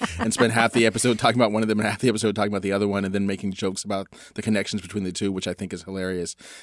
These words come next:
Speaker 2: And so, uh, if you want, <laughs> if you've ever wondered, "How can I find Julius Caesar and Bruce Lee together in the same work of media?" the Who Was show is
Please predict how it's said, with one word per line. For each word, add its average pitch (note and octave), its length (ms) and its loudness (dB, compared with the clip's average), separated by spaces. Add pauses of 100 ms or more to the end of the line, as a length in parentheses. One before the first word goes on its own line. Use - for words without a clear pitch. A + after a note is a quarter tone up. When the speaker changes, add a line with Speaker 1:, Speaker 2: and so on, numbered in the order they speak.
Speaker 2:
And G#2+ 140 -2
so, F#2+ 380 2
uh, F#2 240 2
if G2+ 160 -6
you G#2+ 80 0
want, A2 160 2
<laughs> - 120 -4
if C#3 160 2
you've C3+ 100 6
ever C#3+ 180 8
wondered, B2 500 6 (420)
"How B2 200 6
can C3 160 2
I A2 80 4
find A2 280 2
Julius G#2 340 2
Caesar G2+ 240 0
and G2+ 100 -2
Bruce G2 260 -2
Lee F#2 140 -4
together F#2+ 360 -2
in F2+ 100 -2
the F2 60 -4
same F#2 600 -4 (180)
work F#2+ 280 -2
of F#2 100 -6
media?" F#2+ 480 -2 (300)
the F#2+ 240 -4
Who G#2+ 300 -2
Was F#2 540 -2
show D#2 460 -8 (180)
is - 400 -10